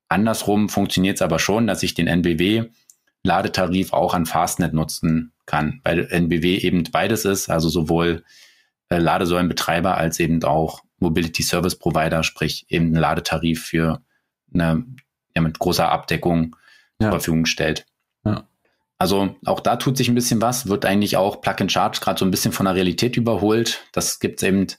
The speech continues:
Speaker 1: ja inzwischen schon an einigen Ladestationen. Bei Ionity kann man das auch nutzen, aber es sind noch sehr wenige Autos, die damit kompatibel sind. Ich glaub, bei Porsche ist es inzwischen möglich, bei Audi auch, sicherlich noch ein paar mehr.
Speaker 2: Mercedes zumindest jetzt bei den
Speaker 1: Mhm.
Speaker 2: neuen E Q S und Co.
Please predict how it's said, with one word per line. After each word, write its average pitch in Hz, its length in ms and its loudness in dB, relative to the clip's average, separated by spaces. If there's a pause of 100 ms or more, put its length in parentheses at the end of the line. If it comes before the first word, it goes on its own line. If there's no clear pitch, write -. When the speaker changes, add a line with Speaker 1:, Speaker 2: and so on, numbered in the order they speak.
(600)
Speaker 1:
ja 95 80 2
inzwischen 101 400 0
schon 110 200 2
an 104 100 0
einigen 104 260 2
Ladestationen. 98 600 0
Bei 85 160 2
Ionity 107 380 0
kann - 160 0
man 92 100 2
das 87 120 -2
auch 107 200 0
nutzen, 107 460 0
aber 87 180 2
es 85 80 -2
sind 98 100 0
noch 92 140 2
sehr 90 200 0
wenige 90 280 2
Autos, 90 500 0 (540)
die 92 160 2
damit 90 280 2
kompatibel 90 560 0
sind. 98 560 0
Ich - 100 -20
glaub, - 140 -2
bei 90 100 0
Porsche 98 380 0
ist 90 80 0
es 90 100 -2
inzwischen 90 380 0
möglich, 87 460 0
bei 82 160 0
Audi 87 320 2
auch, 101 380 0 (380)
sicherlich 90 360 0
noch 92 240 -4
ein 64 240 -2
paar 92 180 0
mehr. 90 360 0 (180)
Speaker 2:
Mercedes 110 580 0
zumindest 95 400 0
jetzt 95 220 0
bei 92 160 0
den 90 220 2
Speaker 1:
Mhm. 82 60 0
Speaker 2:
neuen 90 260 2
E 82 100 -2
Q 92 160 0
S 92 240 0
und 90 160 -4
Co. 98 340 -2